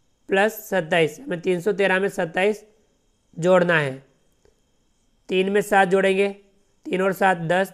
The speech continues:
दस का ज़ीरो, हासिल लगा एक, दो में एक जोड़ेंगे तीन, तीन और एक हासिल का चार,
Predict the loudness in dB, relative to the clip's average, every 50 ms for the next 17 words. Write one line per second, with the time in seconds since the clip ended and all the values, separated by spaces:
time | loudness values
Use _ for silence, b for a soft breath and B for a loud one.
0 | -12 -6 -4 -2 -2 -2 -2 -4 -4 -4 -2 -2 -2 0 0 0 -2 -2 -4 -8
1 | _ _ _ _ _ _ _ _ _ _ _ _ _ _ _ -8 -4 -4 -2 -2
2 | 0 0 0 0 0 0 -2 -4 -8 _ -2 0 2 2 0 0 -8 -18 -20 _
3 | _ _ _ _ _ _ _ _ _ _ _ _ _ _ _ _ _ _ _ _
4 | _ _ _ _ -2 0 2 2 2 2 2 2 2 2 2 4 4 4 2 2
5 | 0 2 2 2 2 0 -2 -2 0 0 2 2 0 0 -2 -4 -10 -16 _ _
6 | _ _ -4 -2 -2 0 0 -2 0 0 0 -2 -2 -4 -4 0 4 4 4 4
7 | 2